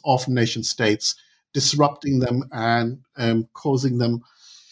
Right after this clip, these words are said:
annoyance at best, but certainly certain kinds of, um, critical reflection on their contingency, reminding them of their contingency.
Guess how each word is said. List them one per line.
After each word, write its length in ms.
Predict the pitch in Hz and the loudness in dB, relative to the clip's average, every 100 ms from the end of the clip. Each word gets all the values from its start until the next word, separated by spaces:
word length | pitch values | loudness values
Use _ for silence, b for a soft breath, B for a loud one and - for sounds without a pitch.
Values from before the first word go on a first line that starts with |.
| B B B _ _ - | B B B _ _ -10
annoyance 560 | 170 175 185 175 170 | -4 0 0 0 -2
at 180 | 147 147 | -6 0
best, 340 | 160 160 - - | 2 2 0 -4
but 100 | 139 | -2
certainly 600 | - 185 165 165 147 143 | 0 2 2 2 0 0
certain 440 | 143 151 139 143 | -2 -2 0 -2
kinds 480 | 143 160 135 131 123 | -2 -2 0 0 -4
of, 480 | 139 127 127 - - | -2 0 -2 -6 -12
um, 480 | 139 117 113 117 131 _ _ | -4 0 0 -2 -6 _ _
critical 680 | 165 143 139 139 127 123 - _ - | -2 0 -2 -2 -2 -4 -10 _ -4
reflection 640 | 135 - 151 151 - 135 - | -4 2 2 2 0 -2 -2
on 240 | 143 131 127 | -2 0 0
their 300 | 131 135 123 | -2 -4 -8
contingency, 600 | - 143 147 165 139 120 | -4 -2 2 2 2 -2
reminding 580 | 127 139 143 160 170 160 | -4 -2 0 0 0 0
them 100 | 147 | -2
of 100 | 135 | -2
their 140 | 135 123 | -4 -2
contingency. 800 | 135 135 151 147 135 - 107 | -2 0 0 0 -2 -4 -10